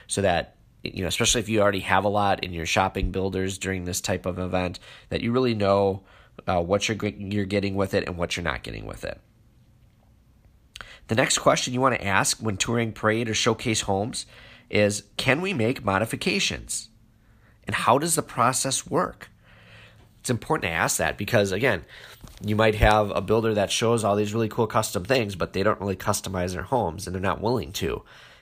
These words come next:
And you're kind of wasting your time, especially if you want changes and you want something different. If they don't allow you to modify it and you want a fairly custom home, that's probably not the right builder for you. And it's a pretty easy way to weed a few builders out if they're just not willing to customize.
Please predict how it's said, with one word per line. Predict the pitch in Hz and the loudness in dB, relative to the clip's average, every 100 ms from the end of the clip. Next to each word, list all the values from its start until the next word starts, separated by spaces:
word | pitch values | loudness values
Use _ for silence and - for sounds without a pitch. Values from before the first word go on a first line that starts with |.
| - | -8
And | 98 92 87 - - | -2 -2 -2 -8 -8
you're | 95 | -8
kind | - 120 | 0 2
of | 110 | 4
wasting | 104 107 95 90 | 2 2 -2 -6
your | |
time, | 85 110 87 | 0 0 0
especially | 87 95 - 90 | -2 -2 -2 -4
if | |
you | 98 | -4
want | 90 95 87 - - | -2 -2 -2 -8 -10
changes | - 110 107 78 57 - - - - | -6 -4 -4 -6 -8 -12 -16 -20 -16
and | 95 | -6
you | 92 | -4
want | 87 92 - | -2 -2 -2
something | 92 87 87 | -4 -6 -4
different. | 90 107 - 65 - - - - | 2 2 0 -10 -14 -20 -20 -20
If | - | -2
they | 107 | 2
don't | 120 120 | 4 2
allow | 104 107 | 4 4
you | 110 98 | 4 0
to | |
modify | 95 107 110 - 92 87 | 2 4 4 2 -2 0
it | 87 - | -4 -4
and | 92 | -6
you | 92 | -4
want | 95 92 - | -2 -4 -4
a | 104 | -4
fairly | 98 92 | -2 -2
custom | 92 95 - 87 | 0 -2 -2 -4
home, | 104 95 90 92 - - - _ - | -2 -2 -2 -8 -16 -20 -20 _ -4
that's | 92 - | -4 -2
probably | - 98 98 | 0 0 0
not | 92 87 | -2 -2
the | |
right | 87 90 | -2 -2
builder | - 139 101 | 2 2 2
for | 87 85 76 | -4 -6 -6
you. | - 117 - | -8 -12 -8
And | 95 | -4
it's | 92 104 | -2 -4
a | |
pretty | - 123 117 113 | -4 -4 -2 -2
easy | 117 101 101 95 - - - - | -2 0 -2 -4 -8 -20 -20 -2
way | 104 104 | 2 2
to | 101 - 92 | 0 -4 -2
weed | 95 95 90 - | -2 -2 -4 -4
a | - | -6
few | - 95 | -4 -4
builders | 87 87 87 90 | -2 -2 -2 0
out | 90 78 | 0 0
if | - | -4
they're | 85 | -6
just | 92 | -4
not | 90 87 90 | -2 -2 -2
willing | 90 87 85 | -2 -2 -4
to | - 90 | -6 -6
customize. | - 92 - 90 92 82 73 - | -2 -4 -2 -6 -6 -8 -8 -10